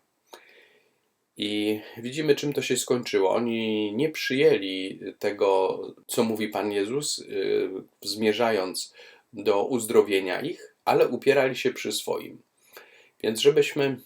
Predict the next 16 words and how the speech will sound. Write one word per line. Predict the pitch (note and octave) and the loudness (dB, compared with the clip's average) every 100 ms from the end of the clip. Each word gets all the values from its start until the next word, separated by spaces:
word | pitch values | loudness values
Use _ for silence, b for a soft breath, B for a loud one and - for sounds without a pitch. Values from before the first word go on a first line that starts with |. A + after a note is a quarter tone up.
| _ - | _ -6
nie | A2 C#3+ | 4 4
upierali | C3+ A#2+ A#2+ C#3+ | 6 4 2 2
się | - A#2+ | -2 -6
przy | - A2 | -4 -4
swoim, | - - G2+ D3 D#3+ b b b - | -2 0 0 0 -4 b b b -2
a | A2+ | 0
słuchali | - A#2+ C#3 D3 | 0 0 0 0
Pana | C#3 B2+ A#2+ | 0 0 0
Jezusa, | A#2 - C3+ | 0 0 0
na | C3+ C#3+ | 0 0
co | D3 | 0
mamy | C3 C3 A#2+ | 0 0 0
zwracać | A#2+ A#2+ A2 F#2+ | 0 0 0 -6
uwagę. | G#2+ G2 E2+ - _ _ _ _ B B B B - | -8 -6 -6 -8 _ _ _ _ B B B B -8
Widzimy, | F3 F#3 | -2 0
że | D3+ C#3 | 2 2